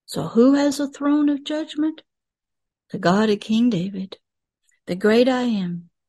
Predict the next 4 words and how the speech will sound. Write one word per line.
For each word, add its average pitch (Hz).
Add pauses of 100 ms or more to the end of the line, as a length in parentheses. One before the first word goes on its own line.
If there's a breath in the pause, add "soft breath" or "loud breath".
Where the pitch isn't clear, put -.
(640)
the 214
Lord 226 (1120)
of -
Israel. -